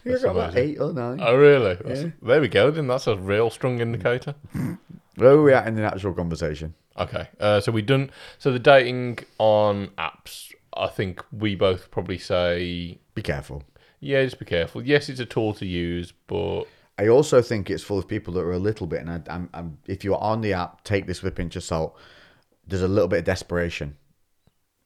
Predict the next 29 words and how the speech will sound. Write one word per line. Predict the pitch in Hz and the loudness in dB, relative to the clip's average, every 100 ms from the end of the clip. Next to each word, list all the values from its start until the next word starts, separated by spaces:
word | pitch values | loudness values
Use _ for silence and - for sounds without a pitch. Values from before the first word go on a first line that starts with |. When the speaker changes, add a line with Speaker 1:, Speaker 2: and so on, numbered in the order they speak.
| - | -10
Speaker 1:
with | 87 | -8
people | 90 82 82 | -8 -8 -6
in | |
there | 82 80 | -6 -6
just | - 117 | -8 -8
Speaker 2:
Mm. | 156 | -6
Speaker 1:
trying. | 95 87 85 80 _ _ - | -6 -6 -6 -10 _ _ -12
I | |
think | 85 92 | -8 -6
there's | 92 85 | -4 -2
that | 92 - - _ | -4 -4 -18 _
because | - 104 | -6 -2
they're | 104 | 0
not | 110 101 | -2 -2
out | 98 92 | -4 -2
and | |
about. | 87 90 82 | -4 -4 -4
It's | 85 | -8
the | 87 | -4
same | 101 95 | -2 -2
desperation | 92 - 90 85 | -6 -4 -6 -6
as | 87 | -10
trying | - 92 85 | -8 -6 -6
to | |
find | - 85 82 | -6 -8 -8
someone | 80 | -8
in | 82 80 | -8 -10
a | |
club, | - 78 | -8 -8